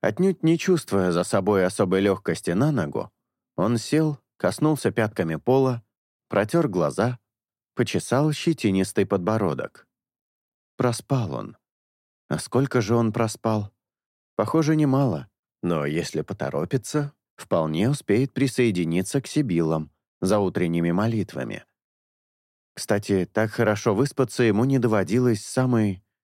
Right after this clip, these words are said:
Да, с самой Фельксицы. От души потянувшись, он велел себе пошевеливаться. «Завтрак подождет,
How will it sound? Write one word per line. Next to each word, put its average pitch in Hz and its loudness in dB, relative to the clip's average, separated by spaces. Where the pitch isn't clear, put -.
Да, 113 0
с - -18
самой 113 0
Фельксицы. - -6
От 85 -2
души 104 0
потянувшись, 127 -2
он 160 2
велел 131 2
себе 104 0
пошевеливаться. 107 -4
«Завтрак 147 0
подождет, 127 0